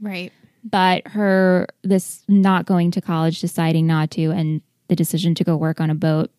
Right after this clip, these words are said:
Speaker 2: no. 'Cause that's
Speaker 1: Right.
Speaker 2: something Ryan, remember they
Speaker 1: Well,
Speaker 2: had a fight
Speaker 1: Ryan
Speaker 2: about
Speaker 1: wanted
Speaker 2: that?
Speaker 1: to do that.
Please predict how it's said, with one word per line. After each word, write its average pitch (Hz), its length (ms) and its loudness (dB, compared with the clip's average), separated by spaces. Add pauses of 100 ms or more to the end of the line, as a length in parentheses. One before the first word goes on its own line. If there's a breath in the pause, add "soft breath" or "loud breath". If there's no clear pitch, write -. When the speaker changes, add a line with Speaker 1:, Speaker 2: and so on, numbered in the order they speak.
(480)
Speaker 2:
no. 185 300 2
'Cause 214 80 -6 (420)
that's 262 120 2
Speaker 1:
Right. 262 80 -2
Speaker 2:
something 269 240 4
Ryan, 220 400 2
remember 208 380 -2
they 233 160 0
Speaker 1:
Well, 233 100 -2
Speaker 2:
had 226 100 0
a - 20 0
fight 208 120 -2
Speaker 1:
Ryan 320 180 2
Speaker 2:
about 262 60 2
Speaker 1:
wanted 220 300 0
Speaker 2:
that? 220 40 -6
Speaker 1:
to 214 40 -8
do 262 160 -6
that. 165 260 -6